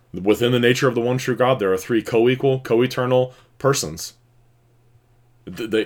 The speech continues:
they, they are all said to be worshipped. They are all said to have created the universe.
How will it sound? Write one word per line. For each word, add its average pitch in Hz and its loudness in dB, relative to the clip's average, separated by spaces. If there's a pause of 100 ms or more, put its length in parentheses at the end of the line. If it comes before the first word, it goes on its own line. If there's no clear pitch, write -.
they, 120 4 (240)
they 113 8
are 110 6
all 131 8
said 113 2 (180)
to - -8
be 95 -2
worshipped. 143 4 (160)
They 98 0
are 104 4
all 107 2
said 113 2
to 113 -4
have 101 -4
created 101 0
the 82 -6
universe. 147 4